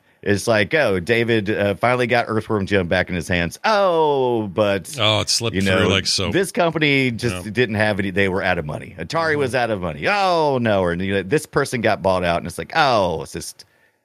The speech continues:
Speaker 1: that was the story of their life."
Speaker 2: Tim, Tim, uh, Tim,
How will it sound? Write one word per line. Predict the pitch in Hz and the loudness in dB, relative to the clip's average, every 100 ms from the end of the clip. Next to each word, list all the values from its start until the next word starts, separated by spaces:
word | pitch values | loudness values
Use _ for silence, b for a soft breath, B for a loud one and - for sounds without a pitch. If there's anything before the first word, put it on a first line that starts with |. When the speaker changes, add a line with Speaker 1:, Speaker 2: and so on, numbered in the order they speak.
| _ | _
Speaker 1:
that | 90 78 | -6 -6
was | - | -6
the | 87 | -10
story | - 87 82 | -4 -2 -2
of | |
their | 76 | -6
life." | 73 73 107 | -6 -6 -4
Speaker 2:
Tim, | 151 143 127 | -4 -4 -4
Tim, | 113 175 156 127 - | -2 -2 -2 -6 -4
uh, | 104 90 | -2 -2
Tim, | - 78 80 | -4 -6 -8